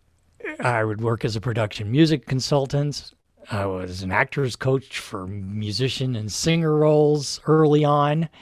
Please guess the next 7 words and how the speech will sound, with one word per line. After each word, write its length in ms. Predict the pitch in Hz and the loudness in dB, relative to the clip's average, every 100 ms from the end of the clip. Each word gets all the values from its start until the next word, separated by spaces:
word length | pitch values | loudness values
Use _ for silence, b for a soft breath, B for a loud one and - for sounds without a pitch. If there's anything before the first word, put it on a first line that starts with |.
| b b b b b b b b _ - | b b b b b b b b _ -2
Uh, 260 | 120 101 90 _ - - | 0 0 -4 _ -2 8
early 320 | 160 165 156 | 8 10 8
on, 220 | 160 170 | 8 6
I 120 | 147 | 4
was 200 | 135 127 | 4 2
actually, 500 | 135 127 - 135 131 | 2 0 -2 0 2
uh, 160 | 127 | 2